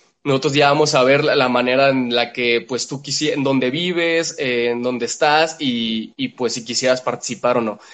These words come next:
Si quieres participar, pues, ahora sí que nosotros tenemos swap parties casi cada mes y en esta swap parties es como un evento en el cual tú tienes que adquirir tu boleto. Ok,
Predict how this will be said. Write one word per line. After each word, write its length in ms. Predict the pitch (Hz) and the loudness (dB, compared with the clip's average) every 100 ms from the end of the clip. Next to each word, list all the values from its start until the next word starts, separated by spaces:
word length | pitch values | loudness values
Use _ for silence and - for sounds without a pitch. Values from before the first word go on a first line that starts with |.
| - | -18
Si 160 | - 135 | -8 -4
quieres 260 | 143 180 196 | 0 0 2
participar, 680 | 185 160 160 156 170 185 | 0 0 -2 2 4 4
pues, 160 | - 143 | 2 2
ahora 160 | 135 143 | 4 2
sí 200 | 147 143 | 0 -4
que 320 | 147 135 117 | 0 0 0
nosotros 420 | 147 131 175 151 | -4 -4 -4 -4
tenemos 380 | - 127 127 135 - | -2 0 2 0 -4
swap 340 | - - 143 143 | -4 0 0 2
parties 320 | 139 147 - | 2 2 -2
casi 280 | 135 131 135 | -2 -2 -2
cada 240 | 131 131 | 2 2
mes 380 | 139 139 170 - - - | 4 2 0 -8 -20 -14
y 80 | - | -2
en 80 | 131 | 2
esta 180 | 143 185 | 2 0
swap 240 | 190 190 | -2 -2
parties 300 | - 180 180 | 2 2 2
es 160 | 160 - | -4 -4
como 220 | 156 147 | -2 0
un 120 | 151 | 2
evento 540 | 151 147 143 143 175 - _ _ - | 4 4 2 -2 -6 -6 _ _ -6
en 160 | 127 | -2
el 120 | 127 123 | -2 0
cual 180 | 131 131 | 0 0
tú 60 | |
tienes 240 | - 147 143 | 0 0 2
que 60 | |
adquirir 300 | 123 120 120 | -2 -4 -8
tu 100 | 135 | -4
boleto. 480 | 131 139 175 - 113 _ _ - | 0 2 2 0 -12 _ _ -2
Ok, 280 | 135 135 | -2 0